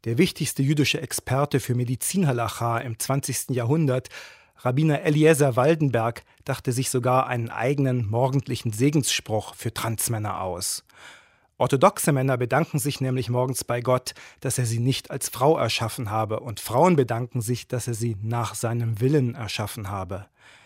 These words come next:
Transmänner sollen nach Eliezer Waldenberg beten:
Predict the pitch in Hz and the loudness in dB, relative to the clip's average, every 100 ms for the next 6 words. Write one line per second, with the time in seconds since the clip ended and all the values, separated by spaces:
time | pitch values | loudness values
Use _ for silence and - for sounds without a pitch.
0 | _ _ _ - - 117 170 - 175 170 | _ _ _ -18 -8 -4 -4 0 0 2
1 | 160 123 135 131 120 - 135 131 131 131 | 2 2 2 2 -2 -2 0 2 2 2
2 | 120 123 127 120 117 - 120 117 - 110 | 2 0 0 -2 -4 -4 -4 -4 -4 -6